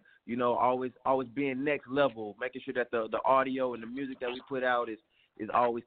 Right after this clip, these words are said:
telling the truth, you know what I'm saying? And always, like I said, inspiring the youth. So when people hear it, they can understand stories, you know, and, um, just bring that style, man, because that's, that's one thing I can definitely say about myself as an artist.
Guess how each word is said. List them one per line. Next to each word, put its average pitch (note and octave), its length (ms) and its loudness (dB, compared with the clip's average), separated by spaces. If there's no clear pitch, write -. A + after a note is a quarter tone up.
telling B2+ 220 -4
the A#2+ 100 -8
truth, C3+ 280 0
you B2 80 -6
know B2+ 100 2
what B2+ 80 2
I'm B2+ 80 -8
saying? B2 200 -2
And A2+ 100 -2
always, A#2 280 4
like A#2 140 2
I A#2+ 140 4
said, A#2+ 120 -2
inspiring B2+ 640 2
the A2+ 200 -6
youth. A#2+ 200 -8
So A#2 80 -8
when A2+ 140 -8
people A#2+ 260 -6
hear C#3 320 2
it, A#2 120 -6
they B2 100 -4
can A#2+ 140 -12
understand B2+ 600 -4
stories, B2 420 0
you B2 80 -4
know, C3+ 240 4
and, C3+ 80 0
um, C3+ 420 2
just C#3 160 -6
bring E3 220 4
that D#3+ 240 4
style, E3 400 4
man, D3+ 340 -8
because C#3+ 300 -10
that's, C#3+ 140 -8
that's C#3 200 -6
one C#3 180 -6
thing C#3 200 -2
I C3 60 0
can B2 160 -8
definitely C3 340 -6
say C3 80 0
about A#2+ 200 2
myself A#2 360 -2
as A2 60 -2
an G#2 60 -8
artist. A#2 400 2